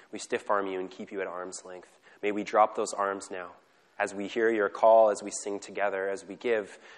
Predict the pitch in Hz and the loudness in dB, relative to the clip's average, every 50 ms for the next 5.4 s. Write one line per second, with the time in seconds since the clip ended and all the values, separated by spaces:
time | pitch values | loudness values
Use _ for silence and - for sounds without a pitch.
0 | - - 101 98 104 98 - - 117 110 110 107 104 - - 98 98 98 98 95 | -16 -14 -12 -12 -12 -8 -4 0 2 2 2 2 2 0 -4 -4 -4 -4 -4 -4
1 | 95 95 98 92 92 95 98 98 98 101 98 95 - - - - 98 98 - - | -4 -4 -6 -6 -6 -4 -6 -4 -6 -6 -8 -10 -12 -14 -14 -10 -10 -10 -6 0
2 | 123 113 107 104 101 101 104 104 - - 104 95 90 85 90 87 90 90 - - | 0 0 0 0 -2 -2 -2 -4 -4 -8 -10 -10 -10 -6 -6 -6 -6 -6 -10 -14
3 | - 95 92 92 - - 104 101 101 104 104 104 101 101 90 92 90 90 90 - | -14 -14 -14 -14 -12 -12 -10 -8 -6 -6 -4 -4 -6 -6 -8 -10 -12 -14 -14 -20
4 | _ _ _ _ - - 110 - 110 110 107 107 104 - - - 113 101 - - | _ _ _ _ -10 -6 -2 0 0 2 4 2 2 2 0 -2 -2 -2 -4 -6
5 | - 107 98 95 92 87 - - | -10 -10 -8 -8 -8 -10 -12 -14